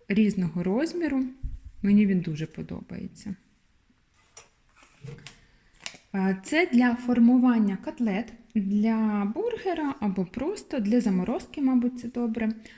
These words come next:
Виходять рівненькі, однакового розміру, однакової форми. Так придавлюється, дуже зручно. Користуємось досить часто.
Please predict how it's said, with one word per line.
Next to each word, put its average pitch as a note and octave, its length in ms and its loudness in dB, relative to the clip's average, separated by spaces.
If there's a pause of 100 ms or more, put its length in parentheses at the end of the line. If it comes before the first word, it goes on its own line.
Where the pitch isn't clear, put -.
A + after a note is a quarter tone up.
(100)
Виходять A3+ 600 -2
рівненькі, A3+ 720 2 (520)
однакового G#3+ 760 2
розміру, D4 500 -2
однакової F#3+ 720 -2 (120)
форми. D#4+ 440 -4 (460)
Так G3+ 100 -2 (140)
придавлюється, D#4 920 -2 (240)
дуже A#3 260 2
зручно. F3 580 -4
Користуємось B3 720 -2
досить G#3 480 -8
часто. D3+ 500 -12